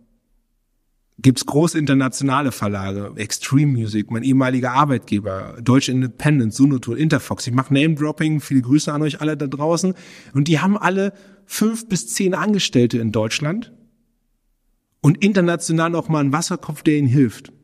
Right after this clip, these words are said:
Und ich mach das bis heute alleine. Ich bin bis heute eine One-Man-Show. Ich hab keine Angestellten. Das heißt, ich konkurriere als echter David gegen große Goliaths,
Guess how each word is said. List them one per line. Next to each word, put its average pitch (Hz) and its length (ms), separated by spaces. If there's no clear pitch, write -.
Und 123 100
ich 135 140
mach 143 160
das - 140
bis - 280
heute 147 420
alleine. 135 380
Ich - 80
bin 127 140
bis 120 160
heute 156 220
eine 139 120
One-Man-Show. 135 480
Ich 110 140
hab 117 120
keine 160 280
Angestellten. 135 420
Das 127 140
heißt, 151 220
ich - 180
konkurriere 156 840
als - 200
echter 175 300
David 156 720
gegen 120 180
große 170 340
Goliaths, 151 580